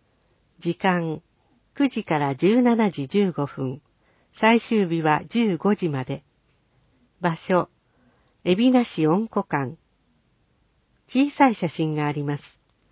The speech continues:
海老名市霊堂。正面から写したお堂の前景。ひさしの奥に白壁と格子戸が見えます。向かって右側の背後には、太い幹の樹木が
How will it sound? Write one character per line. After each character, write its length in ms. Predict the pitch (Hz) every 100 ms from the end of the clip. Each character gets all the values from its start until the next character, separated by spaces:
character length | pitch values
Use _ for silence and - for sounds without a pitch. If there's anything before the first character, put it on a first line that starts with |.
| _ _ _ _ _ _ -
海 260 | 262 269
老 60 | 233
名 120 | 160
市 220 | - 139
霊 260 | 135 156 175
堂。 380 | 165 151 143 147 _ _ _ _ _ _ _ _ _ _ _ -
正 180 | 247 254
面 220 | 247 214
か 140 | 170
ら 100 | 160
写 240 | 156 - 180
し 160 | -
た 180 | - 151
お 120 | 156
堂 240 | 156 220 220
の 180 | 202 180
前 240 | 170 160
景。 440 | - 156 147 143 - _ _ _ _ _ _ _
ひ 120 | - -
さ 140 | 269
し 160 | - 254
の 180 | 240
奥 240 | 233 - 175
に 260 | 147 147 - -
白 200 | 190 214
壁 320 | - 196 190
と 160 | - 175
格 260 | 196 240
子 140 | - 247
戸 120 | 175
が 140 | 147
見 160 | 139 139
え 60 |
ま 140 | 135 135
す。 60 | - - _ _ _ _ _ _ _ _ -
向 140 | 196
か 140 | 196 247
っ 80 | -
て 220 | - 214
右 320 | 196 208 262
側 280 | 262 240 233
の 140 | 226
背 220 | 214 214 180
後 120 | 160
に 140 | 151
は、 200 | 151 151 _ _ _
太 320 | - - 285
い 120 | 262 185
幹 320 | 214 - 202
の 140 | 165
樹 140 | 147 196
木 320 | 185 - 151
が 220 | 147 151